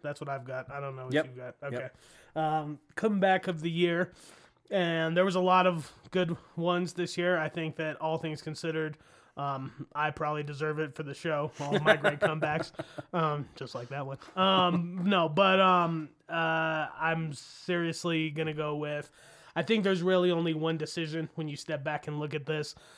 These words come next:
Speaker 1: and it's going to be John Jones at U F C two eighty-five.
Speaker 2: Full fucking shit.
Speaker 1: <laughs>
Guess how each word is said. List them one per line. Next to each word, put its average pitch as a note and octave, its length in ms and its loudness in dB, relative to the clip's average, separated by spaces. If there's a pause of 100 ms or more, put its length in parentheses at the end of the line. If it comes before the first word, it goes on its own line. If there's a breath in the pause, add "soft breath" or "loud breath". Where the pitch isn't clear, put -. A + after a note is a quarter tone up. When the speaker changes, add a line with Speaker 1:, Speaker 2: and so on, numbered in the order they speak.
(280 loud breath)
Speaker 1:
and C#3+ 160 -4
it's C#3+ 120 -8
going C#3+ 240 -2
to C#3 60 -8
be D3 600 -4
John D3+ 320 0
Jones D3 500 -4
at C#3+ 220 -4
U D3 160 -6
F C3+ 60 -10
C D3 160 -10
two D3+ 180 -8
eighty-five. C3+ 480 -8
Speaker 2:
Full C#3 300 -4
fucking G2 440 -10
shit. - 420 -12 (180)
Speaker 1:
<laughs> - 120 -4